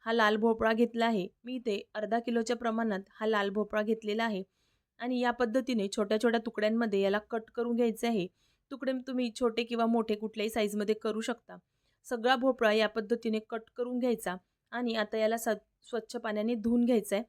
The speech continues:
तर आपण हे साईडला ठेवून घेऊया आणि यासाठी ना, अ, एका बाउलमध्ये मसाले आधीच मिक्स करून घ्यायचे, ज्यामुळे ना मसाले जे आहे ना ते त्या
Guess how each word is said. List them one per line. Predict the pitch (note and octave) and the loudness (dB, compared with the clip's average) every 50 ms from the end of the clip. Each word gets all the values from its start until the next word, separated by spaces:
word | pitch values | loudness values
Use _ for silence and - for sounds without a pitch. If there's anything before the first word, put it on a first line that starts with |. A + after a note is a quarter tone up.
| _ _ _ _ _ _ _ - | _ _ _ _ _ _ _ -6
तर | A#3+ B3 | -4 -4
आपण | B3+ B3 - A#3 A#3+ | -4 -2 -2 -2 -2
हे | A#3+ A#3+ A#3 | 0 -2 -2
साईडला | - A#3+ G#3+ G3+ G3+ G#3 A3 A3+ | 0 2 2 2 2 2 0 0
ठेवून | A3+ B3 A#3 A3+ A3+ | 0 0 0 2 2
घेऊया | A3 A#3+ A#3 A3 F#3+ F#3+ G#3+ - _ _ _ _ _ _ _ | 4 4 4 4 2 0 -2 -6 _ _ _ _ _ _ _
आणि | - A3+ A#3+ B3 | -8 -4 -2 0
यासाठी | B3 B3 B3+ C4 C4 A#3 B3+ B3 | 0 0 0 -2 -4 -2 -2 0
ना, | A#3 G3+ G#3 - - _ _ _ _ - | 0 0 -2 -4 -8 _ _ _ _ -4
अ, | G3+ G#3 - - | -4 -4 -2 -2
एका | A3+ A3 A#3+ A3 | -2 0 0 2
बाउलमध्ये | G#3+ A3 G#3 A3 A#3 A#3 B3 A#3 G3+ G3+ | 4 4 4 4 4 4 2 2 2 2
मसाले | G#3 G#3+ G#3+ G#3 - A3 G3+ G3+ G#3 - - | 2 2 0 0 0 0 0 0 0 -2 -2
आधीच | G#3 A3 G#3 A#3+ A#3 - A#3+ | -4 -2 -2 -2 -2 0 0
मिक्स | A#3 A#3+ A#3 - - | 0 0 0 -4 -8
करून | - B3 A#3+ A#3+ B3 | -8 -6 -4 -2 0
घ्यायचे, | A#3+ B3 A#3 - - F#3 G3+ - - _ _ _ _ _ _ _ - | 0 0 0 0 -2 -4 -6 -6 -10 _ _ _ _ _ _ _ -16
ज्यामुळे | G3 G3+ A#3 A#3 A#3+ B3 C4+ B3+ B3 | -6 0 2 2 2 2 2 0 0
ना | A3+ F#3+ G3+ | 0 0 0
मसाले | G#3 G#3+ G#3+ G#3+ A#3 A3 A3+ A#3+ A#3+ | 0 0 0 0 0 2 2 2 2
जे | A#3 B3 | 2 2
आहे | B3 A#3 | 2 2
ना | G3+ F#3+ | 0 0
ते | G3 - - A3 A3 - _ _ _ _ _ _ | -2 -4 -8 -12 -12 -12 _ _ _ _ _ _
त्या | A3 G3+ G3+ G3+ | -6 -4 -4 -4